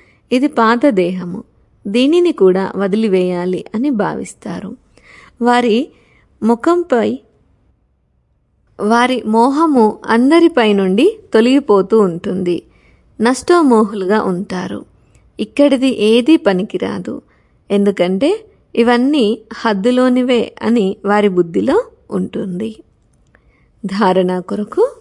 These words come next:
ముఖ్య సారము. మొదటిది, ఈ పాత ప్రపంచంపై అనంతమైన వైరాగులుగా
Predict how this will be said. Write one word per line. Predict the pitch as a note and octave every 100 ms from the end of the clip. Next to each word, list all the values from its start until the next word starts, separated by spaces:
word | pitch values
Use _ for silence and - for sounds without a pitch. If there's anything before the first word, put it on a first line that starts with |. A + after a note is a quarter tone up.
| -
ముఖ్య | A3+ - F#3
సారము. | - G#3+ G3+ F#3+ F#3 G#3+ - _ _ _ _ _ _ _ _ _ _ _ _ A3
మొదటిది, | G3+ F#3+ G3 F#3 D#4+ - _ _ _ _ B3+
ఈ | C#4+
పాత | - A3 C4+ G#4 G#4
ప్రపంచంపై | C4 C4 D#4 D#4 E4 D#4 D4+ D4+ - _ A#3+
అనంతమైన | B3 E4+ F#4 F4 E4 D4+ D4+
వైరాగులుగా | B3+ G3+ G3+ A3 A3+ A#3 A3+ A#3